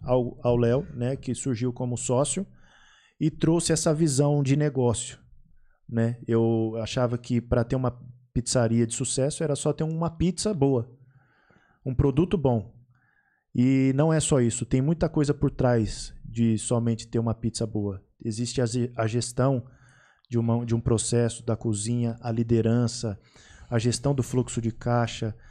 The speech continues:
a gestão do, do negócio como um todo. E eu tenho conhecimento, eu tinha o conhecimento técnico. Eu tinha o conhecimento técnico, eu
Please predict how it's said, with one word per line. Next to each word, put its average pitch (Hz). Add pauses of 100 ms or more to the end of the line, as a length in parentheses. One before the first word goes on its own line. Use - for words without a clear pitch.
(220)
a 123
gestão 135
do, 123
do 123
negócio 127
como 117
um 113
todo. 104 (960)
E 123
eu 156
tenho 165
conhecimento, 165
eu 151
tinha 160
o -
conhecimento 165
técnico. 120 (560)
Eu 113
tinha 123
o 117
conhecimento 117
técnico, 139
eu 120